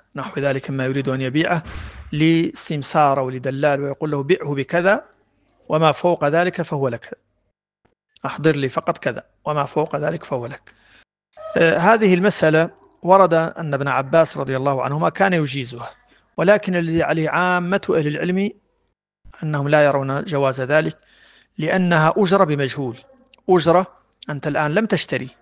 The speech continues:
حتى يحل لك الربح، إنما أنت أجير، لك عمولة، لك أجرة فقط، وه-، والأجرة لا بد أن تكون معلومة،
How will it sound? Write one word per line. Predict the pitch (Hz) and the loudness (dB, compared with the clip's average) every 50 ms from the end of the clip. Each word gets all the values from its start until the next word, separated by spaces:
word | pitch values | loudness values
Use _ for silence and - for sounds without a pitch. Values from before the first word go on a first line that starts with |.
| _ | _
حتى | - - - 160 - - 151 143 143 | -10 -8 -8 -4 0 2 4 4 4
يحل | 139 - - 170 160 143 135 | 2 0 -2 -2 0 0 0
لك | 143 135 - - | 0 0 -2 -4
الربح، | 127 131 139 123 - - - _ _ _ _ _ _ _ _ - | -6 -6 -6 -6 -8 -12 -14 _ _ _ _ _ _ _ _ -8
إنما | - 156 165 170 175 185 | -4 0 2 4 4 4
أنت | 196 190 - | 2 2 2
أجير، | 202 180 180 175 147 170 196 165 131 - - _ _ _ _ _ - | 2 4 4 4 2 0 -2 -2 -4 -6 -10 _ _ _ _ _ -6
لك | - 165 156 - | -4 -2 0 0
عمولة، | 170 143 165 180 190 196 180 147 135 | 0 2 2 2 4 4 4 4 2
لك | 139 160 - - | 0 0 0 0
أجرة | - - 202 160 160 147 | 0 0 2 2 2 0
فقط، | 139 - 156 - 135 131 - | 0 -2 -4 -6 -6 -8 -6
وه-، | 151 151 151 160 165 | -4 -2 0 0 2
والأجرة | 151 165 170 - - 190 190 196 185 - 214 | 2 2 2 2 2 2 2 2 0 2 2
لا | - 208 | 2 2
بد | 180 170 156 | 4 2 2
أن | 151 139 | 0 0
تكون | 123 147 - 151 139 131 | -2 -4 -4 -4 -4 -4
معلومة، | 127 127 117 127 151 165 151 123 123 | -2 -4 -4 -2 -2 -2 -2 -2 -6